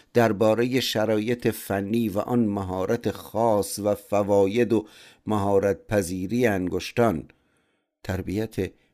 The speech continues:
مهارت در انگشتان، اصلاً فکر نکرده باشد و هرگاه بخواهد در باب چنین موضوعهایی سخن گوید، مرتکب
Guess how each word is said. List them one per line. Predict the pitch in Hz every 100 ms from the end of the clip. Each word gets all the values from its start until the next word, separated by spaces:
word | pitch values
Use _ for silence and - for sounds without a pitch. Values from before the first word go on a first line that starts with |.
| -
مهارت | 92 82 80 78 95 98
در | - 71
انگشتان، | 67 65 71 - - 90 - - _ _ _
اصلاً | 139 - 170 180 160
فکر | - 165 - - 107
نکرده | 123 117 110 98 90
باشد | 85 95 - 85
و | 117
هرگاه | 127 135 123 107 104
بخواهد | 139 123 - 101 107 95
در | 104 98
باب | 82 85 120 123 110 104 104 92 - - - _
چنین | - 143 143 135 123
موضوعهایی | 131 131 113 101 131 123 117 - 160 117 92
سخن | 80 - 92 95 87
گوید، | 78 90 87 127 135 - _ _ _ _ -
مرتکب | - - 69 - 117 117